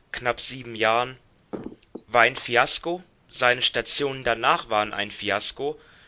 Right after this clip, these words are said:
Und jetzt gibt es halt, ja, in ein paar, äh, Anzeichen, die doch Hoffnung machen. Zum einen seine körperliche Verfassung, zum anderen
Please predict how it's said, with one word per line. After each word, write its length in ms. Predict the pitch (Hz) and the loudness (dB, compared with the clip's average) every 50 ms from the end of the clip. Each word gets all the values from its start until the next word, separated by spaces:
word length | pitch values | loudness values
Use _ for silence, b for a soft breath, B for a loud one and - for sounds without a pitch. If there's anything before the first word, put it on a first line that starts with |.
| b b b b b b _ _ | b b b b b b _ _
Und 520 | - 123 127 131 131 127 117 - - - - | -4 -4 -4 -4 -6 -6 -4 -4 -4 -4 -8
jetzt 300 | - 120 117 113 - - | -10 -10 -10 -8 -8 -8
gibt 160 | 165 165 - | -10 -10 -8
es 160 | 151 143 - | -6 -4 -2
halt, 500 | - 131 127 131 131 131 - - - - - _ _ _ _ _ _ _ _ _ _ _ | 0 2 2 2 0 0 -2 -4 -6 -6 -6 _ _ _ _ _ _ _ _ _ _ _
ja, 180 | 113 127 131 123 | 2 2 4 4
in 200 | 117 113 113 - | 4 0 -2 -4
ein 240 | - 113 117 113 | -4 -4 -4 -6
paar, 400 | 113 - 117 123 127 131 139 143 139 _ _ _ _ _ _ _ _ _ _ _ _ _ _ _ _ | -10 -6 -2 2 2 2 2 0 -4 _ _ _ _ _ _ _ _ _ _ _ _ _ _ _ _
äh, 120 | - 117 113 | -4 -2 -2
Anzeichen, 680 | - - 117 147 160 - - 156 147 151 151 151 143 | 0 0 -2 -2 -2 -4 -2 -2 0 -2 -2 -4 -8
die 120 | 123 123 113 | -12 -6 -4
doch 200 | 127 123 117 120 | -2 -4 -2 -2
Hoffnung 400 | 135 156 156 - 165 165 160 160 | -4 -4 -4 -6 -10 -10 -6 -6
machen. 300 | 165 165 - - 120 113 | -6 -6 -6 -8 -12 -8
Zum 220 | - - - - | -8 -8 -6 -4
einen 300 | - - 127 135 135 135 | 0 0 0 0 0 -4
seine 380 | 120 123 120 120 120 120 120 117 | -2 2 2 2 2 0 -4 -6
körperliche 560 | - - 143 143 143 147 143 147 - - 147 | -4 -4 -4 -2 -2 -4 -4 -4 -6 -8 -8
Verfassung, 580 | - 151 147 - - 151 147 - - 160 156 | -10 -14 -14 -10 -8 -6 -4 -4 -6 -6 -8
zum 240 | - - - 131 - | -6 -6 -6 -6 -4
anderen 460 | - 120 131 143 139 135 135 135 135 | -4 -4 -4 -4 -4 -4 -4 -6 -6